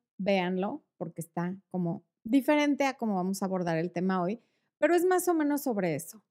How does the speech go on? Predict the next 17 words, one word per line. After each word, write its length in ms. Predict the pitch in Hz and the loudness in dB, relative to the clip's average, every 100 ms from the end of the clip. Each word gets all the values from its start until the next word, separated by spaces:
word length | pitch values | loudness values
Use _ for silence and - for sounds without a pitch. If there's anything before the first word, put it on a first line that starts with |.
| _ _ _ _ | _ _ _ _
Esas 320 | 330 320 381 381 | 0 2 2 0
personas 640 | 294 247 277 269 269 262 | 0 0 0 0 0 -2
que 120 | 254 | 0
no 160 | 240 285 | 0 0
te 180 | 349 349 | -2 0
quieren, 500 | 285 269 262 277 277 | 2 4 4 2 0
no 240 | 247 254 269 | 0 2 2
se 140 | 320 | 0
terminan 520 | 311 254 247 254 254 | 0 2 4 4 4
de 140 | 233 226 | 4 4
ir, 240 | 240 247 | 4 2
pero 180 | 233 202 | -2 -2
tampoco 400 | 196 208 277 320 | 0 0 2 2
se 120 | 277 | 2
terminan 440 | 226 214 220 214 208 | 2 2 4 4 2
de 140 | 196 | 2
quedar. 420 | 175 165 175 277 | 2 2 0 -4